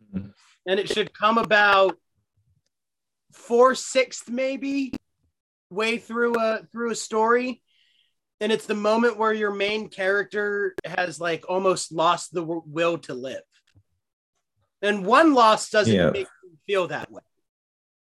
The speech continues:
Speaker 1: Okay.
Speaker 2: But another one to somebody that is
Speaker 1: I can see that.
Speaker 2: that in universe is worse than you and is a worse player than you.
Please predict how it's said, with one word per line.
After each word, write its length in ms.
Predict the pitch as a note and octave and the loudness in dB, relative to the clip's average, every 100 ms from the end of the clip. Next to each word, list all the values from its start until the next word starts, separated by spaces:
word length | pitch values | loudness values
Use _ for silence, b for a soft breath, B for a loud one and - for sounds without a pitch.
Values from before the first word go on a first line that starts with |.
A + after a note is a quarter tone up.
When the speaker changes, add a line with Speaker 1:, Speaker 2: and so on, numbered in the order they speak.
| _ _ _ _ - | _ _ _ _ 4
Speaker 1:
Okay. 440 | A#2+ C3+ C#3 C3+ C3+ - _ _ - G2+ - _ _ _ _ _ D#3 | 6 8 6 4 0 -10 _ _ -14 -12 -12 _ _ _ _ _ -12
Speaker 2:
But 260 | C#3+ A3 | 0 2
another 340 | G#3+ G#3+ A#3+ C#4 | 2 4 4 6
one 220 | C#4+ C#4+ | 4 2
to 200 | - B3 | -2 -10
somebody 520 | - A3+ A#3 A#3+ A#3+ | -6 -2 -2 -4 -6
that 360 | G3+ G#3 G3+ F#3+ | -2 -2 0 -2
is 260 | F3 D#3 - | -6 -8 -14
Speaker 1:
I 40 | |
can 120 | B2+ | -4
see 160 | A#2+ A2 | 2 4
that. 380 | G2 G2+ G2+ - _ _ _ - | 4 4 2 -4 _ _ _ -6
Speaker 2:
that 260 | G#3 G#3 - - | -2 -2 -4 -8
in 240 | A3+ A#3 | -4 -2
universe 580 | G#3+ A3 A#3+ G#3 A#3+ A#3+ | -2 -2 -4 -2 -2 -2
is 220 | G3+ D3 | -8 -8
worse 300 | D#3 G3 A3 | -2 -2 -2
than 180 | - B3+ | -4 -6
you 200 | C4 C4+ | -4 -4
and 120 | A#3 | -6
is 160 | G3 G3 | -4 -4
a 40 | F#3 | -4
worse 320 | E3+ A3 A3+ | -2 -2 -2
player 400 | - F#3 G3+ B3 | -8 -4 -2 -2
than 160 | B3 C#4 | -2 -4
you. 320 | C#4+ E4+ D#4+ | -4 -4 -8